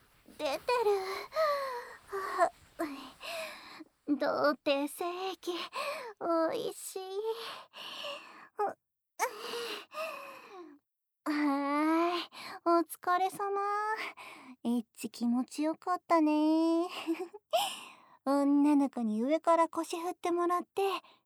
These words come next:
精液絞り取られるの、癖になっちゃったかな。って、何バテてんの？私にだけ腰振らせといて。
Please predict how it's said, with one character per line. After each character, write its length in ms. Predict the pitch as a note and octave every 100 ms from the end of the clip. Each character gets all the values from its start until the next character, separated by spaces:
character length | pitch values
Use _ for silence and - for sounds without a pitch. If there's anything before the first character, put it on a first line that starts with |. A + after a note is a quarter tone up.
| -
精 280 | B3 A#3 A3
液 220 | G3+ A3
絞 320 | G#3 C4 B3+
り 120 | C4+ C#4+
取 160 | D4
ら 140 | D4 D4
れ 140 | D#4
る 100 | D4+
の、 180 | C#4+ D#4 - - - _ _
癖 280 | - - D#4
に 80 | G#4 C#5
な 100 | G4+
っ 40 | D4+
ち 80 | -
ゃ 60 | B3
っ 60 | -
た 120 | A#3
か 160 | - A#3
な。 640 | A#3+ C4+ D4+ D#4 D#4+ E4+
っ 40 | F4+ - _ _ _ _ _ _ _ _ _ _ _ _ _ _ _ _ _ _ _ _ _
て、 300 | G3 G#3+ A#3+ - - - C4+ -
何 500 | G3+ A3 A3+ B3+ B3
バ 200 | F#3+ G3
テ 140 | G#3+ G#3
て 160 | G3
ん 100 | G3
の？ 280 | F#3 F3+ G#3+ A#3 G#3 - - - _ _ -
私 540 | A3 B3+ D4+ D4+ D#4+
に 120 | D#4
だ 140 | D4+ C#4
け 140 | C4
腰 320 | - C#4+ D#4+
振 100 | D4
ら 140 | D#4 D#4
せ 160 | E4
と 160 | - D#4+
い 140 | D#4
て。 420 | - C#4+ C#4+ C4+